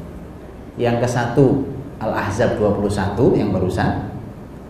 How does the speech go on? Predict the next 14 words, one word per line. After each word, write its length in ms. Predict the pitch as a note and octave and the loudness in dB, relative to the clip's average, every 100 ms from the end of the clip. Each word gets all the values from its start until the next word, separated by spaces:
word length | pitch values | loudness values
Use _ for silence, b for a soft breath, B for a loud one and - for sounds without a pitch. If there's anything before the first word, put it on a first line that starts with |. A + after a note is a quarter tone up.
| - - - - | -16 -16 -14 -4
Yang 240 | A#2 A2+ | -2 2
kedua 720 | A#2 - C3+ D3+ - - - A#2+ | 2 8 10 10 10 6 0 0
Al-Mumtahanah 1040 | A#2 A2+ A2+ G#2+ G#2 G2+ B2 B2+ - G#2 | 2 4 2 2 -2 -2 0 2 0 -2
ayat 240 | G2+ G2 | 0 0
empat, 720 | F#2+ - A#2 E3+ - - - - | 0 -2 4 4 4 0 -6 -4
dan 160 | G2+ | -2
yang 180 | G2+ G2 F#2 | 0 0 -2
ketiga 640 | G2+ A#2 A2+ C3 C#3+ C#3+ | -4 -2 2 2 2 -2
Al-Mumtahanah 880 | G2+ G2 G2 F#2 F#2 - G#2 A2 G#2 | -4 -2 0 -2 -4 -4 -2 -2 -2
ayat 180 | F#2 F#2 | -2 0
enam. 400 | F#2 F2+ F2+ - - - - - - - - - - - - - - - - - - - - - | -2 -2 -2 -6 -8 -12 -14 -16 -16 -16 -16 -16 -16 -16 -16 -16 -16 -16 -16 -18 -18 -18 -16 0
Dari 240 | C#3 C3+ C3+ | 8 8 10
tiga 460 | A3 D3+ F#3+ F#3 C#3+ | 8 12 12 12 10
ini, 380 | C3 F#2+ F#2 | 10 8 4